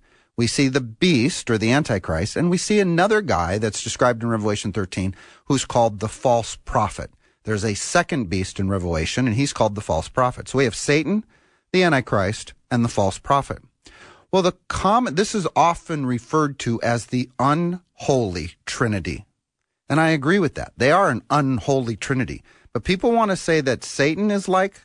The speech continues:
God, the Antichrist is like Jesus, and the false prophet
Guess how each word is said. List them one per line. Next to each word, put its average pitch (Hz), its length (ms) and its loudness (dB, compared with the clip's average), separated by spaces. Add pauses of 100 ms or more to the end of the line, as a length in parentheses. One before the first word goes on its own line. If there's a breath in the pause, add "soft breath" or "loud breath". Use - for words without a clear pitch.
(120)
God, 98 540 -2 (680)
the 117 440 2 (160)
Antichrist 127 800 0
is 104 160 -2
like 104 300 0 (140)
Jesus, 127 760 -2 (640)
and 127 160 4
the 117 40 0
false 165 340 2
prophet 165 520 -2